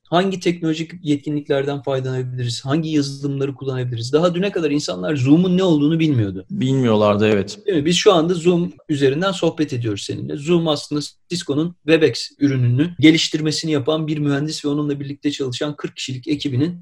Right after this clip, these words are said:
Speaker 1: Cisco'nun üst yönetiminin bundan yıllar önce "Ben artık Webex ürününe yatırım yapmayacağım." kararı vermesinden sonra işten ayrılıp oluşturmuş olduğu bir ürün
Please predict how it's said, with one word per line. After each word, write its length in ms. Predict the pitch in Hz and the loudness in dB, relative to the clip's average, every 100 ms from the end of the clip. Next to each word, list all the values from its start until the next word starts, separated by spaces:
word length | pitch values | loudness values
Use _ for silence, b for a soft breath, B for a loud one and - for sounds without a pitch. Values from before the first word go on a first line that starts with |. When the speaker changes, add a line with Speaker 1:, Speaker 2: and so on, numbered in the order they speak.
| _ | _
Speaker 1:
Cisco'nun 480 | - 190 - 156 165 | -6 -4 -2 -2 -2
üst 200 | 175 180 | -2 2
yönetiminin 500 | 160 139 143 170 165 | 2 2 -2 0 0
bundan 220 | 160 156 | 0 0
yıllar 340 | 160 165 190 | 0 4 4
önce 280 | 160 135 151 | 4 2 0
"Ben 100 | 165 | 0
artık 340 | 165 156 160 156 | 0 0 -2 2
Webex 360 | 180 175 - | 4 2 0
ürününe 340 | 156 156 156 151 | -2 -2 -2 0
yatırım 340 | 147 156 170 | 0 -2 -4
yapmayacağım." 500 | 160 135 123 131 127 | -4 -4 -4 -4 -2
kararı 360 | 143 143 139 139 | 0 2 2 2
vermesinden 540 | 147 147 143 156 151 | 2 0 -4 -6 -6
sonra 220 | 135 127 | -4 -4
işten 280 | 143 - 165 | -4 -2 0
ayrılıp 360 | 143 135 170 175 | 0 0 -2 2
oluşturmuş 560 | 156 156 165 170 - | 0 0 -6 -6 0
olduğu 260 | 143 151 170 | 0 0 -2
bir 100 | 175 | -2
ürün 180 | 151 | -2